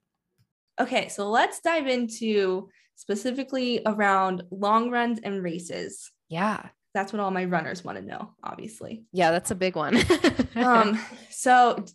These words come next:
Speaker 1: d-, should we go in chronological order of time?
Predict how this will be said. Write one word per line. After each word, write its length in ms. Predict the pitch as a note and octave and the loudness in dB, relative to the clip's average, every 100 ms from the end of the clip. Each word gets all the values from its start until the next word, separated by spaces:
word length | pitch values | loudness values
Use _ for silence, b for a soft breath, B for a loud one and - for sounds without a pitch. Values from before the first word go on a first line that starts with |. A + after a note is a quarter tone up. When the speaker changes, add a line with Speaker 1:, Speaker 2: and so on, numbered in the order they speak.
| _ | _
Speaker 1:
d-, 140 | - _ | -20 _
should 220 | - B3 | -6 -4
we 100 | C4 A3+ | -2 -2
go 320 | C4+ D4 E4+ | 0 0 0
in 460 | C#4+ C4+ C4 B3 - - _ _ | -2 -2 -2 -4 -6 -12 _ _
chronological 880 | - - A3+ C4 C#4+ C4+ A#3 A3 A3 | -14 -6 0 2 2 2 -2 -4 -6
order 220 | A3 G#3+ G#3+ | -4 -2 0
of 220 | F#3 F3 | -2 -4
time? 640 | - - F3 E3+ F#3+ C#4+ | -8 -4 0 0 0 0